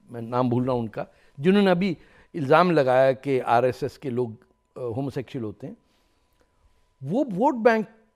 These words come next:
करते हैं कि मुसलमानों के लिए कौन सी पार्टी बेहतर है। कोई ये नहीं कह रहा मुसलमानों के लिए, हिंदुस्तान के लिए कौन सी पार्टी बेहतर है, और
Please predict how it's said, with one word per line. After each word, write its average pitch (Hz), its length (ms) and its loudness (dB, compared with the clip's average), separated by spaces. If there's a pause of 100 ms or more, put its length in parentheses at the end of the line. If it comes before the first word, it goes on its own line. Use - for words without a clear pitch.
(120)
करते 139 340 -6
हैं 117 60 -14
कि 151 100 -8
मुसलमानों 226 840 0
के 277 140 -4
लिए 269 220 2
कौन 185 440 -4
सी - 280 -12
पार्टी 135 460 -4
बेहतर 101 340 -10
है। - 200 -20 (960)
कोई 277 180 2
ये 269 220 4
नहीं 359 160 4
कह 214 180 0
रहा 226 100 2
मुसलमानों 202 520 -4
के 190 100 -10
लिए, 240 120 -4
हिंदुस्तान 185 560 -4
के 202 100 -12
लिए 180 100 -4
कौन 120 200 -8
सी - 120 -16
पार्टी - 360 -16
बेहतर - 340 -20
है, - 40 -20 (640)
और 240 180 -4